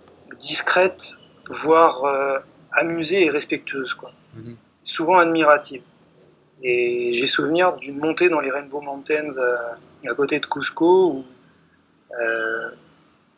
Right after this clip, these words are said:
Speaker 1: c'était des applaudissements, des sourires, euh, corre, corre, ou trotte,
Speaker 2: Mhm.
Speaker 1: trotte,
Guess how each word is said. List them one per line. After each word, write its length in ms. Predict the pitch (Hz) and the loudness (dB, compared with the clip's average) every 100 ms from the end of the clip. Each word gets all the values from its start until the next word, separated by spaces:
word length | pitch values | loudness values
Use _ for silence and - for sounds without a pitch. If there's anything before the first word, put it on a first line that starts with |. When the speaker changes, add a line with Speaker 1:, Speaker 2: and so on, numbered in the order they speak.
| _ - | _ -10
Speaker 1:
c'était 300 | 156 143 160 | -2 0 2
des 160 | 151 151 | 2 2
applaudissements, 680 | 147 156 151 156 156 156 156 | 2 -2 -4 -8 0 0 2
des 100 | 139 | -4
sourires, 640 | - 147 147 151 156 139 | -4 -4 -2 2 2 2
euh, 1160 | 127 127 123 123 120 - _ _ _ _ _ - | 0 -2 -4 -6 -10 -14 _ _ _ _ _ 0
corre, 280 | 208 214 165 | 6 6 6
corre, 380 | 196 196 160 143 | 4 4 2 0
ou 220 | 139 139 | -4 -8
trotte, 300 | - 147 123 | -2 0 2
Speaker 2:
Mhm. 100 | 151 | 0
Speaker 1:
trotte, 280 | - 196 | 0 -2